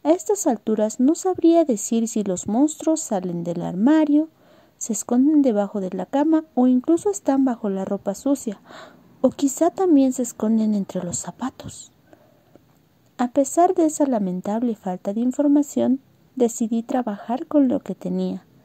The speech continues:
Así que leí, leí y releí. Poco me importó que mis ojitos casi se cerraran.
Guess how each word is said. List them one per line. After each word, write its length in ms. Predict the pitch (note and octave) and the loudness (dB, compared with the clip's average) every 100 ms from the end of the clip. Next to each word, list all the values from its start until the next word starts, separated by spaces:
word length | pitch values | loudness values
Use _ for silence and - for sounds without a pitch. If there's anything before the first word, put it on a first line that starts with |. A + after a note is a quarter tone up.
| _ _ _ _ | _ _ _ _
Así 300 | G#3 - A3 | -10 -6 -6
que 240 | G3+ - G3+ | -6 -6 -2
leí, 540 | F#3+ F#3+ A3+ D4 E4+ - | -2 0 2 2 2 -2
leí 500 | G#3 F#3 - C4 D4 - | -2 -2 2 2 2 -4
y 120 | C4 | -2
releí. 520 | C4+ C#4 C4+ A3 - - - - - - - - - | 0 2 2 0 -4 -14 -20 -20 -20 -20 -20 -20 -6
Poco 300 | - F#4 A4 | -4 2 2
me 80 | A4 | 2
importó 520 | G4 C#4+ A3+ - A3 | 2 0 0 0 0
que 100 | A3 | 0
mis 240 | G#3+ G3 F3+ | -2 -2 -6
ojitos 500 | F3 G3 - G#3 - | -6 -8 -4 -6 -2
casi 340 | G3+ F#3+ G#3+ | -4 -4 -6
se 160 | - G3+ | -6 -4
cerraran. 560 | G#3 G#3 C4 B3 A#3 | -2 0 0 0 -4